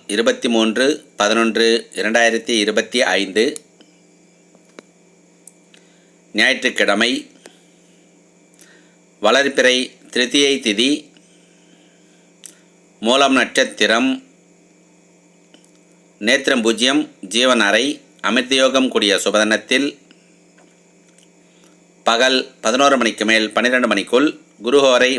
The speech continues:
மகர லக்னத்தில். சீமந்தம் செய்ய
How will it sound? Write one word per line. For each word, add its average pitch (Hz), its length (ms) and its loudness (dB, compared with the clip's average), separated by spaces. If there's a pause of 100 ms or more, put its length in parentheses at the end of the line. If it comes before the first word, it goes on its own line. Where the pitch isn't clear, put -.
மகர 120 260 4
லக்னத்தில். 104 580 -2 (2250)
சீமந்தம் 139 580 0
செய்ய 107 180 0